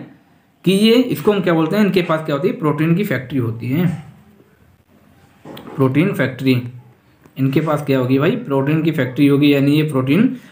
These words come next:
बनाएंगे, प्रोटीन की सिंथेसिस करेंगे और सिक्रीशन करेंगे। ठीक है, अब राइबोसोम को किसने खोजा था, राइबोसोम को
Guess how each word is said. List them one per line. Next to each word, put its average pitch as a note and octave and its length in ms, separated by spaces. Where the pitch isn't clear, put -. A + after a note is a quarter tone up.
बनाएंगे, C3+ 480
प्रोटीन D3 340
की D3+ 80
सिंथेसिस C3 480
करेंगे E3+ 300
और G#3 160
सिक्रीशन C3 440
करेंगे। A#2 400
ठीक C4 140
है, A#3+ 80
अब D3 140
राइबोसोम A3+ 460
को B3 60
किसने G#3+ 340
खोजा C3+ 240
था, B2+ 140
राइबोसोम C#3+ 460
को G3 160